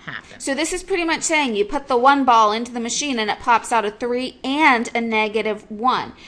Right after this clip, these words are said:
Speaker 2: Whereas in this example, think about it like you're putting in coins into a gumball machine or something. You put in a coin, you get out a red ball. You put in another coin, you can get out another red ball. That's okay. It's just not okay if you put in one coin and you get out a red ball and a green ball.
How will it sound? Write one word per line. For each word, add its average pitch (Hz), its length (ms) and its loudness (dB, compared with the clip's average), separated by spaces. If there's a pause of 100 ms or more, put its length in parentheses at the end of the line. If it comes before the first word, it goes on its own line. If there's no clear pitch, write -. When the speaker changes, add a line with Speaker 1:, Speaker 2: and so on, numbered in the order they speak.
(140)
Speaker 2:
Whereas 254 300 4
in 262 120 -2
this 415 240 -4
example, 226 760 -2 (280)
think 202 200 -8
about 190 220 0
it 180 100 -4
like 185 220 -8
you're 180 80 -18
putting 202 340 -10
in 185 200 -12
coins 185 360 -8
into 185 200 -12
a 175 60 -10
gumball 175 420 -4
machine 170 340 -12
or 196 40 -12
something. 175 320 -14
You 170 80 -14
put 220 160 -8
in 202 120 -6
a 190 40 -8
coin, 208 360 -2
you 185 60 -10
get 208 140 0
out 190 160 6
a 175 60 -6
red 185 260 0
ball. 175 280 -2 (180)
You 226 100 -8
put 269 140 -2
in 214 140 -2
another 214 320 0
coin, 190 260 -8
you 269 60 -10
can 311 140 -6
get 262 140 4
out 220 200 6
another 185 280 0
red 202 300 2
ball. 98 240 -2
That's 277 340 4
okay. 226 540 0 (180)
It's 254 160 -4
just 349 160 -4
not 339 180 4
okay 269 300 0
if 220 120 -4
you 214 80 -8
put 254 180 -6
in 208 140 -4
one 208 220 -2
coin 190 440 -4 (200)
and 214 120 -4
you 214 60 -2
get 233 180 2
out 226 180 6
a 170 60 -6
red 240 300 4
ball 165 260 2
and 226 220 4
a 175 40 -6
green 220 400 -4
ball. - 320 -6